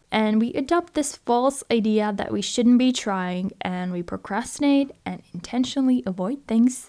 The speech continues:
that we should be doing or that we wanted to do. Reason number four is getting distracted easily. Well, I don't know about you, but sometimes I find it really, really difficult to focus on something, especially if it's something that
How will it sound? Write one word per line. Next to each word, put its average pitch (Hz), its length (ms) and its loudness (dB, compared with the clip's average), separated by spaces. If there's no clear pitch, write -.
that - 160 -6
we 196 120 -2
should 190 320 -6
be 190 120 -4
doing 208 480 -2
or 190 260 -6
that - 200 -10
we 175 280 -4
wanted 175 380 -6
to 185 100 -8
do. - 400 -8
Reason 277 360 4
number 220 280 2
four 185 560 -4
is 196 340 -2
getting 247 280 8
distracted 175 680 -4
easily. 175 560 -6
Well, 220 300 2
I 254 100 6
don't 330 140 4
know 262 200 6
about 233 380 4
you, 220 220 2
but 214 340 2
sometimes 233 500 2
I 220 60 2
find 214 400 2
it 202 180 -2
really, 214 440 0
really 202 280 0
difficult 190 520 -6
to 196 100 -10
focus 190 420 -4
on 196 140 0
something, 208 540 -2
especially 196 680 -6
if - 140 -10
it's 196 160 -6
something 208 500 0
that 190 180 -8